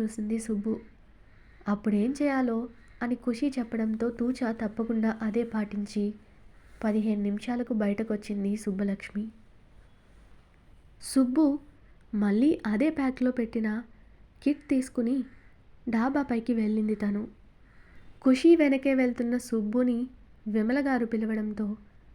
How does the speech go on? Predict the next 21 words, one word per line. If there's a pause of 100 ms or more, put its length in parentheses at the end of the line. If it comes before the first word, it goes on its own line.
(340)
ఇంట్లోకి
నడవక
తప్పలేదు
తనకి. (1040)
వేగంగా
పైకి
వచ్చిన
ఖుషి (760)
మనసులో
దేవుణ్ణి (360)
తలుస్తూ (680)
ఆమె
ఊహ
నిజం
కాకూడదు
అని (760)
ప్రే
చేస్తూ
నెమ్మదిగా
ప్యాక్
ఓపెన్